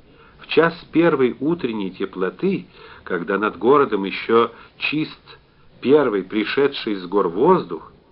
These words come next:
пришли слова. Акын вышел на балкон.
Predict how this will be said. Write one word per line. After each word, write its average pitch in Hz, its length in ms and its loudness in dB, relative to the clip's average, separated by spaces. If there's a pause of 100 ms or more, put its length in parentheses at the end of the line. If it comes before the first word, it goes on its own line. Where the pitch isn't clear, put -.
(520)
пришли 95 420 -8
слова. 80 520 -10 (2500)
Акын 202 640 4 (100)
вышел 180 680 4
на 143 160 2
балкон. 92 640 -2